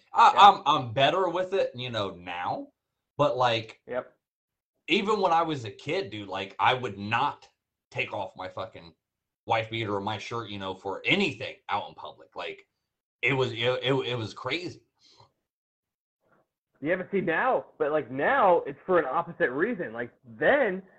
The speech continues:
Speaker 2: it's because I'm a fucking twig and you can count on my fucking ribs. I'm like,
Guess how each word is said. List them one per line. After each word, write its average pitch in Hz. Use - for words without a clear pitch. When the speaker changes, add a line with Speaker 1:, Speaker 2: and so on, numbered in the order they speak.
Speaker 2:
it's 151
because 185
I'm 185
a 165
fucking 175
twig 175
and 147
you 156
can 135
count 160
on 151
my 135
fucking 139
ribs. 131
I'm 135
like, 143